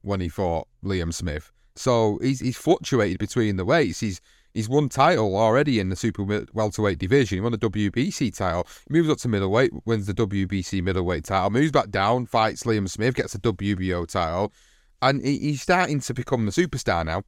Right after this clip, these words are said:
at this point. For me, two thousand and sixteen, two thousand and seventeen, he is starting to become,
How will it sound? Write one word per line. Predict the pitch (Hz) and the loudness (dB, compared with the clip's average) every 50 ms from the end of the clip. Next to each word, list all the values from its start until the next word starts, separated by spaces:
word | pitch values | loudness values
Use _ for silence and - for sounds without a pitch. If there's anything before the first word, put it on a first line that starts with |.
| - | -6
at | - 113 101 | -4 -4 -2
this | 104 - - | -4 -6 -4
point. | - 101 92 101 113 87 - | -2 0 0 0 0 -2 -4
For | 131 | -2
me, | 139 151 180 170 135 117 120 127 _ _ _ _ _ - - - - - | 0 4 4 4 4 4 2 -2 _ _ _ _ _ -20 -20 -20 -16 -6
two | - 180 165 | -2 2 4
thousand | 175 170 165 165 160 | 6 6 6 4 2
and | 151 | 0
sixteen, | 139 - 147 - - 151 139 | 0 -2 -2 -2 -4 -6 -2
two | - | 0
thousand | - 139 139 135 139 | 2 2 2 2 0
and | 127 | 0
seventeen, | - 139 131 127 120 - 135 120 107 | 0 0 0 0 0 -2 -2 0 0
he | 104 - 107 117 117 120 | 0 0 0 0 2 2
is | 123 110 | 0 0
starting | - - 120 107 87 98 95 | 0 0 0 0 0 -2 -6
to | - | -8
become, | - - - - 117 104 95 92 | -10 -8 -4 0 0 0 0 0